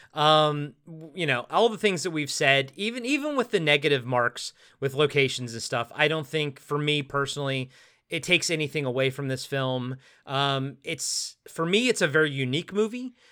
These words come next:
Like we've said before, it's like Death, uh, I almost said Death Proof. Death Wish meets, you know, a ninja movie. It, it's like this exploitation revenge film, but with ninjas or with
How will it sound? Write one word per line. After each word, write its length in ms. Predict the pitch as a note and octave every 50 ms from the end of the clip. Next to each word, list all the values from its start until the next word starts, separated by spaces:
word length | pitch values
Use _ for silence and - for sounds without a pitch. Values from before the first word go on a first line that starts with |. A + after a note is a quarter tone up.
| _ _
Like 200 | - D3 D3 C#3
we've 180 | C3+ C#3+ C#3+ C3+
said 200 | - E3 D3+ C3+
before, 340 | C#3 C3+ - D#3 F#3 F3+ D#3
it's 100 | C3 -
like 240 | C3+ A#2+ A2+ G#2 -
Death, 400 | - C#3+ C#3+ C3+ - - - - C3 B2+ A2 _ C3
uh, 380 | B2+ B2+ B2 B2 A#2 A#2+ A#2 A2 - - C3+
I 120 | A2 A#2
almost 200 | B2 A2 G#2 -
said 140 | G#2 F#2 -
Death 220 | A#2 G#2 - _
Proof. 280 | - A#2 A2 G#2 - _ _ - - _ _ C3 G#2+
Death 260 | - G3 G3+ G3+ - F3
Wish 420 | E3+ F#3 F#3+ F3 - - - - -
meets, 460 | D3 D3 D3+ D#3 D#3 D#3 - - -
you 100 | D#3+ D3
know, 180 | C#3+ C#3+ C#3+ C#3
a 60 | C#3+
ninja 400 | C#3+ C#3+ D3 D3 D3 C3+ C#3+ C3+
movie. 500 | C3 C3 C3+ C3 B2 C3 B2 B2 B2+ B2+ - - - - - _
It, 200 | D#3 C#3+ C#3+ C#3+ -
it's 260 | C#3+ C#3+ C#3 - C#3+
like 200 | D3 D3+ C#3+ -
this 360 | E3 D3+ D3 C#3 - - - _ _ _
exploitation 880 | D#3+ F3 - - - - F3+ E3 C3+ - D#3+ D#3 D3 - - E3+ D#3 C#3+
revenge 560 | C3+ C3 B2 A#2 A#2 C#3+ C#3 C#3+ D3 C3+ -
film, 720 | - - - - - - C#3 B2+ B2 A#2+ A#2+ A#2+ A#2+ B2 B2 - _ _ _ _ _ _ _ _
but 140 | D#3 D3
with 180 | C#3 D3 D3 C#3
ninjas 640 | C#3+ D#3 D#3+ E3+ F3 E3+ D3 A2+ C3 A2 F2+ - E3 E3+
or 100 | D#3 D#3
with 160 | E3 D#3+ -